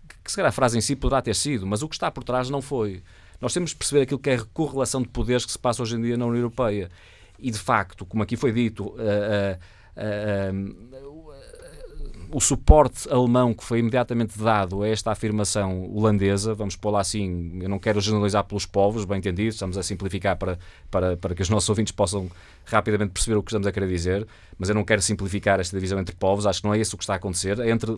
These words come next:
algumas lideranças políticas, tem a ver muito com a correlação de poderes que aí vem, não é? Nomeadamente com alguém que é um político que está numa fase extraordinariamente difícil da sua vida política, perdeu as eleições de forma absolutamente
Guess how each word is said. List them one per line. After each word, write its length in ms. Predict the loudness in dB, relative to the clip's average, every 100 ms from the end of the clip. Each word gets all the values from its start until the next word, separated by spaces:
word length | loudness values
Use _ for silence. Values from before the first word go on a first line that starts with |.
| -8 0
algumas 380 | 2 2 0
lideranças 400 | 0 0 0 -2
políticas, 680 | 0 2 2 0 -2 -4 -6 -12 -16 -20 -6
tem 160 | -2 2
a 40 |
ver 120 | 2 4
muito 200 | 2 2
com 80 |
a 40 | -2
correlação 400 | 0 -2 0 0
de 60 |
poderes 340 | 2 4 4 2
que 100 | -4
aí 60 |
vem, 300 | -6 -8 -10
não 80 | -14
é? 40 | -18 -20 -6
Nomeadamente 500 | 0 2 2 2 2
com 220 | 0 2
alguém 300 | 2 2 -2
que 100 | 0
é 20 |
um 100 | 0
político 760 | 4 4 6 4 0 -8 -8 -8 -14 -8
que 80 | -4
está 160 | 0
numa 180 | 2 2
fase 340 | 2 2 2
extraordinariamente 640 | -2 -2 -2 0 -2 -2 -2
difícil 440 | -4 -2 0 0
da 100 | 2
sua 180 | 2 0
vida 240 | 0 -2 -2
política, 340 | -4 -2 -4 -2
perdeu 220 | 0 2 2
as 100 | 2
eleições 320 | -2 -2 -2
de 40 |
forma 260 | -2 -2 -2
absolutamente 540 | -4 -6 -4 -4 -4